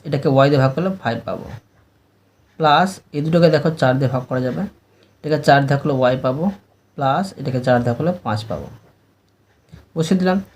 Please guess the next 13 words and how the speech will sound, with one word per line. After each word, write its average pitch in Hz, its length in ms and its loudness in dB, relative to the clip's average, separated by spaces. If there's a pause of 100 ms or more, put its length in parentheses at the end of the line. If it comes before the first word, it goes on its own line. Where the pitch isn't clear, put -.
এখন 175 140 0 (100)
দেখো 147 180 0 (200)
এই 131 60 -4 (120)
চারকে 135 240 2 (120)
ভেঙে 135 160 4
নিচ্ছি, 131 240 0
দুই 131 120 2
দুগুণে 127 300 0
চার 127 180 2
হবে, 156 160 -2 (920)
আর 123 260 -2
এখানে 131 260 0
ওয়াই 127 160 0